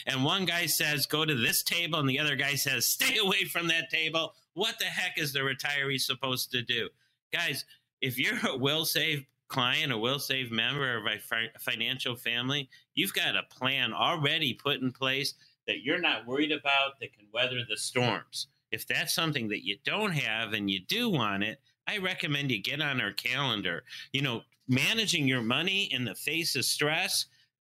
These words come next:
what the heck? That's not for me. If it's for you, great, go ahead and do it.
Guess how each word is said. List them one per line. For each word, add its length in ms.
what 300
the 60
heck? 600
That's 280
not 240
for 180
me. 380
If 160
it's 160
for 140
you, 340
great, 400
go 160
ahead 200
and 160
do 200
it. 160